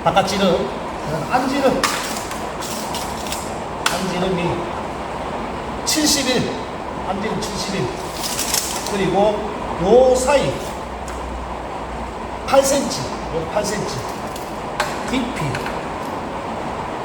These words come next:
깊이 약 칠 센치 정도 되네요. 자, 그러면은 이거를 일단은 이제 액을 한번 넣어보겠습니다.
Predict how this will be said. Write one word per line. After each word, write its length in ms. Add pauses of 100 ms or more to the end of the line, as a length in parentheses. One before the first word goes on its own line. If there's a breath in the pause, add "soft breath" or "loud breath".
(360)
깊이 280
약 140 (1000)
칠 180
센치 360
정도 280
되네요. 340 (840)
자, 220 (300)
그러면은 640 (880)
이거를 400 (460)
일단은 460 (280)
이제 220 (580)
액을 200
한번 240
넣어보겠습니다. 580